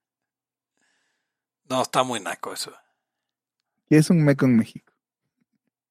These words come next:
Speaker 2: Alguien ingenuo o de poco entendimiento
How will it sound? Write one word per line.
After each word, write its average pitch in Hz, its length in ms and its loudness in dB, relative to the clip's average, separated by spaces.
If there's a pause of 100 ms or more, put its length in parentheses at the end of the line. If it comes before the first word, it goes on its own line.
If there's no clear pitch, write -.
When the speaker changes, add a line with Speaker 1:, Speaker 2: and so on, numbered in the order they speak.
(400)
Speaker 2:
Alguien 156 360 4
ingenuo 160 480 0
o 139 100 2
de 123 80 4
poco 127 220 -2
entendimiento 127 500 2